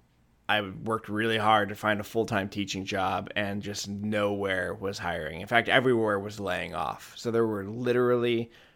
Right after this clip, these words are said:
no full-time teaching jobs that first fall. Um, and I don't know if anybody from my graduating class got a job as a full-time teacher that year. And I decided, uh, that fall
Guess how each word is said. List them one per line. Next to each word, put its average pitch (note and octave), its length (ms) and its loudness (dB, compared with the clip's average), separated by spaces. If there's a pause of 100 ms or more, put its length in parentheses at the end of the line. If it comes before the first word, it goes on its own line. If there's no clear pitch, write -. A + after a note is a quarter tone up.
(140)
no A2+ 600 6
full-time G2+ 720 0
teaching F#2+ 380 -4
jobs F#2+ 640 -4 (100)
that F#2 320 0
first - 680 -8
fall. G#2+ 500 2 (240)
Um, G2+ 380 -8
and G2+ 80 0
I B2 60 2
don't A#2+ 140 0
know G#2 100 0
if G2 180 -6
anybody G#2+ 460 0
from G2+ 200 -4
my F#2+ 140 -2
graduating F#2 480 -4
class D#2 400 -2
got F#2 240 -2
a F2+ 60 -8
job G2 400 -4 (240)
as G2 120 -8
a G#2 60 -6
full-time F#2 440 -2
teacher D#2+ 340 -6
that D2 240 -2
year. - 340 -12 (600)
And A2 540 6 (220)
I A#2+ 100 8
decided, B2 880 10 (100)
uh, G#2 300 -2 (180)
that A2 280 4
fall G#2+ 720 6